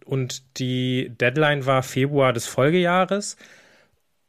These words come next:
Also es war auf jeden Fall ausreichend Zeit noch, das zu schreiben und, ähm, ja, das war so der Moment, wo ich das angegangen bin.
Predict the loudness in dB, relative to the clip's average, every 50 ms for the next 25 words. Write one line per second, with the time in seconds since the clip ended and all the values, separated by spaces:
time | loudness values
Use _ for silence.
0 | _ _ _ _ -10 -4 -2 0 0 0 0 0 0 2 4 4 4 4 4 2
1 | 0 0 -2 -2 -2 0 0 0 2 2 0 0 2 2 2 0 0 -4 -6 0
2 | 2 2 4 4 2 -2 -2 -2 -4 -4 -4 -6 -6 -6 -6 -6 -2 2 4 4
3 | 4 4 4 2 0 0 0 -2 -4 -4 -4 -4 -4 -4 -6 -8 -10 -6 -4 -2
4 | 0 0 -2 -2 -6 -6 -4 -2 0 0 0 -2 0 -2 -2 0 -2 -2 2 4
5 | 4 4 4 2 2 2 2 2 2 2 0 0 -2 -2 0 0 0 0 0 -4
6 | -4 -4 -4 -4 -2 -2 0 0 0 -2 -2 -2 -4 -4 -4 -6 -8 -8 -8 -8
7 | -8 -8 -10